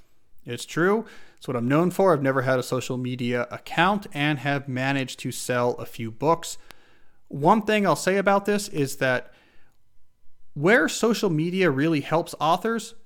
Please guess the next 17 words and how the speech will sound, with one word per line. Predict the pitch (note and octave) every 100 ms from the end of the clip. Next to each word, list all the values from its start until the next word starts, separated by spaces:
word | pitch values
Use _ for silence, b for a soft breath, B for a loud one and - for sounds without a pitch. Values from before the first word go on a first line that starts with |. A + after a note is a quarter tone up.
| - - - - -
is | D#3 D#3
that | D3 D3 D3
it | C#3+
allows | C3 C3+ D#3 E3+ E3+
people | - D3+ C#3+ C#3+
to | -
talk | C#3+ - E3 F3+
about | D#3+ D3 C#3+
your | C3+
book | C#3 C3+ -
if | C3+ B2+ -
you | A#2+
really | A#2 A#2
like | B2 C3+ G3+ -
it. | A2+ - -
I | A#2+
find | - C3+ C3 B2